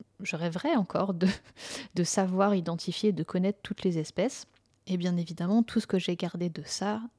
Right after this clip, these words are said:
c'est aussi des super souvenirs qui sont liés, en fait, à, à la forêt, à la nature. Et pour moi, c'est des choses qui sont hyper importantes, euh,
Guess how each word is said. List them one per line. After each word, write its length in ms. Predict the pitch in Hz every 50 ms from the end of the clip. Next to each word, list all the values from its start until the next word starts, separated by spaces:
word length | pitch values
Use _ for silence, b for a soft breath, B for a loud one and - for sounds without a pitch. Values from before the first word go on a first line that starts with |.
| _ _ _ _ -
c'est 200 | - - - -
aussi 260 | 160 160 - - 214
des 100 | 180 170
super 420 | 165 - - 190 - - 185 180 -
souvenirs 480 | - - 160 156 160 175 185 202 196
qui 120 | - - 170
sont 240 | - - - 170
liés, 500 | 156 160 160 170 185 185 190 190 214 226 - - - -
en 100 | 165 160
fait, 340 | - - 175 180 - -
à, 160 | - 135 - - B B B B B B B
à 100 | - 165
la 100 | 156 160
forêt, 480 | 160 - - 190 175 190 180 185 196 - -
à 140 | - 170 151
la 120 | 147 147
nature. 500 | 151 156 165 - - - - 208 208 - B B B B B B B
Et 80 | B 170
pour 160 | - - 160
moi, 120 | 165 180 190
c'est 120 | - -
des 80 | - 160
choses 180 | - 190 190
qui 140 | - - 165
sont 200 | - - - - - _ _ _
hyper 360 | - 214 208 - - 180 170 160
importantes, 560 | 147 165 - 156 - - - 175 180 - -
euh, 200 | 170 156 143 143